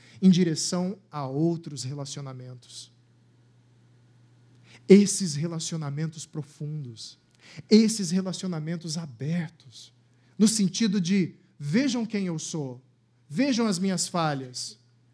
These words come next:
mas vejam o que Deus está fazendo na minha vida, vejam o que Deus está fazendo na minha comunidade. Chega mais perto,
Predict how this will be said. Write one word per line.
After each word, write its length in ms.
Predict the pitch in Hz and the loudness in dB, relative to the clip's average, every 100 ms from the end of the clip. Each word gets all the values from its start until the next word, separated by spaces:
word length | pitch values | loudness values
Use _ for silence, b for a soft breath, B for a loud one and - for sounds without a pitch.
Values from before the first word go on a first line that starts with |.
| _ | _
mas 160 | 156 139 | -6 0
vejam 180 | 208 202 | 0 2
o 40 | |
que 100 | 185 | 0
Deus 160 | 165 185 | 0 -2
está 160 | 185 | -4
fazendo 320 | 170 165 170 | -6 -4 -2
na 80 | 175 | -2
minha 240 | 156 214 175 | -2 -2 -2
vida, 360 | 139 185 147 B B B - | -2 -4 -4 B B B -8
vejam 180 | 143 | -6
o 40 | 170 | -6
que 80 | 156 | -4
Deus 160 | 165 | -4
está 100 | 170 | -4
fazendo 300 | - 147 165 | -4 0 0
na 100 | 160 | 0
minha 180 | 147 175 | 2 0
comunidade. 880 | 175 165 170 143 131 147 170 123 110 - _ _ _ _ _ _ b b | 0 -2 0 -2 -2 0 0 -4 -10 -16 _ _ _ _ _ _ b b
Chega 340 | - - 277 247 | -6 -2 0 0
mais 220 | 233 214 | 0 -2
perto, 580 | - 220 226 - 143 | 0 0 0 -2 -10